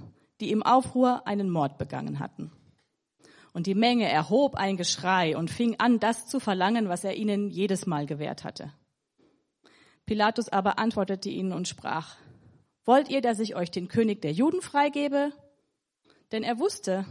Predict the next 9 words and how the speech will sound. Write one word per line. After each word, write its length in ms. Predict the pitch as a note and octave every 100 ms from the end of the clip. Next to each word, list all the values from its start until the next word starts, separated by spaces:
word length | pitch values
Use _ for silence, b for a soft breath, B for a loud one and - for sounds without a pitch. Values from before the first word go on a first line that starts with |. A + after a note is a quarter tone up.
| -
dass 160 | - G3
die 120 | A3+
obersten 380 | A#3+ C4 C4+ B3
Priester 400 | - A#3+ B3 B3+
ihn 160 | A#3+ A3+
aus 220 | B3 B3
Neid 340 | A#3+ A#3+ A#3
ausgeliefert 640 | E3+ E3 - D#3+ D#3 C3+ -
hatten. 260 | - -